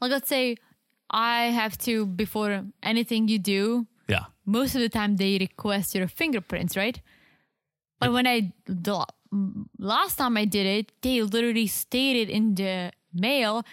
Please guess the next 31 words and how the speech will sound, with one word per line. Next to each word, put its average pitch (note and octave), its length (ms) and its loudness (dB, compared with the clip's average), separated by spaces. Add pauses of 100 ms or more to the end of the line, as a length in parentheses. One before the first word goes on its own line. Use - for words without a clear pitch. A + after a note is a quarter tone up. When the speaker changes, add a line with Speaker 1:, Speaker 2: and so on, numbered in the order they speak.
(380)
Speaker 1:
that G#3+ 220 -2
only A3+ 240 4
you A#3 360 2
are A3+ 360 0
allowed G#3 440 -2
to G#3+ 80 0
go G3+ 180 0
in G3 180 2
because G3+ 400 0
of G3+ 140 -2
covid. C#4 480 0
They're G3 100 0
not, A3 360 2 (120)
you're G#3 200 0
not A3 300 2
allowed A3 280 0
to A#3 80 -2
bring G3+ 200 2
your G#3 140 2
spouse G#3+ 680 0
or G#3+ 100 0
whoever A#3+ 500 2 (500)
because A3+ 360 0
of A3 140 -2
covid. D4+ 500 0 (220)
But A3+ 100 0
it A#3+ 60 2
was - 340 -2 (140)
literally A3 400 2
set. - 560 -2
They F#3+ 340 2